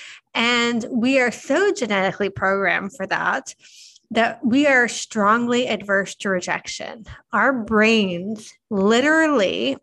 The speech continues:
experience rejection the same way that it experiences physical pain. So no wonder we are devastated by rejection. No wonder it hurts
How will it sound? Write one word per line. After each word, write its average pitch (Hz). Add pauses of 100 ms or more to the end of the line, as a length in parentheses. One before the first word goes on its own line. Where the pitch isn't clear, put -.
(200)
experience 254
rejection 269 (300)
the 208
same 214
way 175
that 190
it 190
experiences 190
physical -
pain. 170 (960)
So 262
no 254
wonder 233 (360)
we 247
are 208
devastated 175
by 175
rejection. 185 (320)
No -
wonder 285
it 220
hurts -